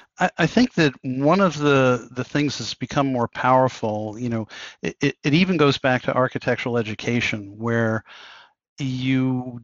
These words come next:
do not learn anything about business.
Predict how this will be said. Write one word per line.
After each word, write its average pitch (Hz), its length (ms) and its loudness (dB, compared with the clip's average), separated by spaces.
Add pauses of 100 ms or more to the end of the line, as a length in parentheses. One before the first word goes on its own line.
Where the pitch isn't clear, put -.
do 139 120 0
not 139 360 4
learn 123 760 2
anything 123 540 -2
about 113 360 -2
business. 123 640 -4